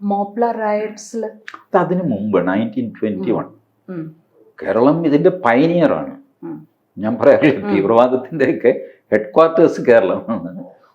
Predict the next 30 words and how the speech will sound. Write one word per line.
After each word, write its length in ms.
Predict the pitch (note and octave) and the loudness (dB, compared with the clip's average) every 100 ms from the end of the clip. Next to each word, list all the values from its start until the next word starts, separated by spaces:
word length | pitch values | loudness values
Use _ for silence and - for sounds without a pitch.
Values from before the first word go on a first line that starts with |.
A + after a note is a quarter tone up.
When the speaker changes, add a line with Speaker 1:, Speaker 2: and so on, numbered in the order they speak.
| _ | _
Speaker 2:
ഉദ്ഘാടനം 760 | A#2+ A#2 - D#3 E3+ D#3+ F3+ - | -4 -4 -2 0 2 2 2 2
നടക്കുന്നത് 500 | C#3 - F#3 C#3 - | 2 0 -4 0 2
പലപ്പോഴും 440 | A#2+ G#2 C3 G#2 A#2 | 2 2 0 2 2
കേരളത്തിലാണ്. 580 | F#2 F#2+ - E2 D#2 - _ _ _ F3 | 4 2 -2 -8 -10 -16 _ _ _ -16
Speaker 1:
ഓക്കെ. 160 | - | -4
Speaker 2:
അത് 180 | A2 C#3 | 0 0
കഴിഞ്ഞ് 600 | B2 B2 C#3+ F3 B2+ - - _ | 2 2 2 4 2 0 -14 _
അതൊരു 200 | C#3 C#3+ | 2 4
ലാർജർ 480 | D3 C3+ B2 D3 F3+ | 6 4 4 4 2
സ്കെയിലിൽ 540 | - - D#3 D3 D3+ | 2 2 4 6 4
ബാക്കിയുള്ള 600 | C#3+ B2 - D3 A#2 A#2+ - | 4 2 2 2 4 2 -2
സ്റ്റേറ്റുകളിൽ 680 | - A#2+ G#2 F#2+ G2 F#2 | -6 0 0 2 0 0
നടക്കുന്നു. 420 | F2 D2+ D2 D#2+ D#2+ _ _ _ _ - | -4 -6 -10 -20 -20 _ _ _ _ -20
Speaker 1:
ഉം. 140 | F3 E3 | -8 0
Speaker 2:
കേരളത്തിൽ 460 | F3+ D#3 D#3+ B3+ | 4 4 6 4
നടന്നത് 420 | A3 F#3+ B3 A3+ G3 | 4 0 -2 -2 -2
നയൻറ്റീൻ 400 | F3+ F3+ G3 E3 | -4 -2 -4 0
ട്വന്റി 240 | B2+ B2+ A#2+ | 0 0 0
വൺ. 160 | A#2+ | 0
Direct 480 | G2+ F#2 F#2+ G#2 C3 D#3+ | 0 0 0 0 2 2
action 200 | - F3 F3 | 2 -6 -8
is 80 | F#3 | -8
in 60 | G3+ | -4
nineteen 360 | F3+ G#3 G#3 F#3 | -2 -2 -4 -2
forty-six. 460 | F#3 G3+ E3 - B2 - _ _ _ _ _ | -2 0 0 -2 -12 -20 _ _ _ _ _
Speaker 1:
So 80 | - | -4
ഇതൊന്നും 580 | B3 A#3 B3 C4 D4+ D4 | -4 -2 2 4 4 4
പാസ്റ്റ് 460 | G3 F#3 G3 - A3 | 2 0 -2 0 4
അല്ല. 80 | |
Speaker 2:
കേരളത്തിൽ 420 | G3 C3 E3+ - | 6 4 4 6